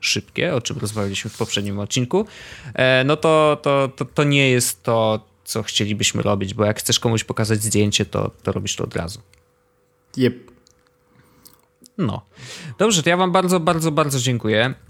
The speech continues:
Speaker 1: Mm, w następnym odcinku słyszymy się, y, prawdopodobnie w sobotę, jak zwykle. Y, ale to na pewno będzie w przyszłym, y, w przyszłym tygodniu. Y, jak zwykle co tydzień jesteśmy, jest Us Podcast, siedemdziesiąty ósmy odcinek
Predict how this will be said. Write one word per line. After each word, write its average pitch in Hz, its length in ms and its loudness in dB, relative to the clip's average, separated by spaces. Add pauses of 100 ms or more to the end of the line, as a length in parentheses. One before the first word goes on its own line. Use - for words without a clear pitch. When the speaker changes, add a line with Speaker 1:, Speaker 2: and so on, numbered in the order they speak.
Speaker 1:
Mm, 127 960 0
w - 60 -8
następnym 143 640 0
odcinku 131 680 0
słyszymy 127 460 2
się, 117 460 2 (840)
y, - 40 -4
prawdopodobnie 120 960 2 (160)
w - 80 -8
sobotę, 120 500 2
jak 113 160 0
zwykle. 123 400 0 (500)
Y, 120 220 2
ale 233 260 4
to 143 120 0
na 120 100 2
pewno 107 340 0
będzie 98 360 0
w - 160 -18
przyszłym, 220 520 0
y, 220 40 -8 (1000)
w 127 60 -4
przyszłym 147 320 0
tygodniu. 131 540 2 (800)
Y, 98 60 -6
jak 107 220 2
zwykle 110 400 -2
co 104 160 -6
tydzień 98 380 -4
jesteśmy, 104 520 -2
jest 98 180 -4
Us - 120 -8
Podcast, - 640 -2
siedemdziesiąty 127 680 2
ósmy 113 220 -2
odcinek 107 440 0